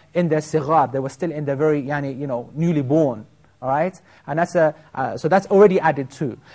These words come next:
And then if you start making tahqiq of the mas'ala, you start to study into it, you'll find further, more and more. But we'll, we'll come to that in a minute. Let's look at first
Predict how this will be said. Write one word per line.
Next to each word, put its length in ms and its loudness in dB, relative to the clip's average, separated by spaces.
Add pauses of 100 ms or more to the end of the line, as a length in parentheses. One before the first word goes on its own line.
(120)
And 80 0
then 100 2
if 100 -2
you 60 2
start 300 6
making 300 0
tahqiq 460 0
of 80 2
the 60 -2
mas'ala, 340 -2
you 80 0
start 200 0
to 80 -4
study 340 2
into 200 0
it, 120 -4
you'll 80 0
find 320 -2
further, 460 0
more 260 0
and 80 -2
more. 100 2
But 200 2
we'll, 180 2
we'll 160 4
come 180 -2
to 80 0
that 160 0
in 60 -6
a 60 -2
minute. 200 -2 (280)
Let's 200 2
look 200 2
at 180 -2
first 460 4